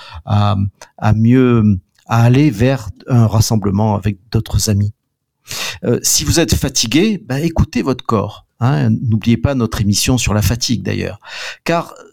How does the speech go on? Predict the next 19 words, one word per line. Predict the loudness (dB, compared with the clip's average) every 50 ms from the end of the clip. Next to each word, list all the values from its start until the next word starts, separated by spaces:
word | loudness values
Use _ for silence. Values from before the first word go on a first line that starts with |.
| _ _ _ _ _ _ _ -10
ce | -6 -4 -4 -2 -2 0 2
n'est | 2 4 4 2
pas | 2 0 -2 -2
un | 0 0
état | 0 0 0 0 0
normal | 2 2 2 2 2 2 2 0 0 -2 -4
qui | -6 -8 -8
vous | -6 -6 -4
permet | -2 -2 -2 0 -2 0
de | 0 -2
vivre | -2 -2 -2 -2 -2 -2 0 0 -2 0 0 -2 -2
dans | -2 0 0 2
la | 2 2
joie | 2 2 0 0 -2 -4 -6 -8 _ _ -8
et | -2
de | 0 0
profiter | 0 2 0 0 0 0 -2 -2 -2
de | 0 0
l'instant | 0 0 0 -2 -4 -8 -8 -8 -10